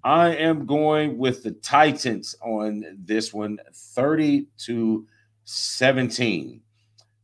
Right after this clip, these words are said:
All right, so that gets us to our N F L upset game of the week.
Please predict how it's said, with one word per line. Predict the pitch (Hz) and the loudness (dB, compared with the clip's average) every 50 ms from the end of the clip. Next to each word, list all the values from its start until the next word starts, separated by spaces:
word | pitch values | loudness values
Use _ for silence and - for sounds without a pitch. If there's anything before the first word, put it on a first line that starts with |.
| _ _ _ | _ _ _
All | 92 90 90 | -14 -12 -10
right, | 87 87 90 101 120 139 147 139 104 | -6 -4 0 4 4 4 4 4 -2
so | - - 101 | -8 -10 -6
that | 110 117 117 95 90 | -4 -4 -4 -4 -4
gets | 98 127 - - - - - | -4 -4 -4 -6 -8 -6 -4
us | 131 127 120 - - | -2 -2 -4 -6 -4
to | - 131 127 123 120 120 104 | -2 0 0 0 0 0 4
our | 104 113 113 113 110 | 6 6 6 4 2
N | 113 117 120 | -2 -4 -4
F | 113 110 - 117 | -6 -6 -4 -4
L | 117 110 110 104 123 | -2 -2 -2 -2 -2
upset | 151 156 156 - - - 143 139 - - 120 | -2 -2 -2 -6 -4 -2 -2 -2 -2 -4 -4
game | 123 131 135 139 139 135 135 131 - | -2 0 0 0 0 -2 -4 -6 -6
of | - 127 120 107 95 | -4 -4 -4 -4 -6
the | 107 98 | -8 -8
week. | 92 90 127 165 196 190 - - - | -8 0 2 2 2 2 0 -6 -14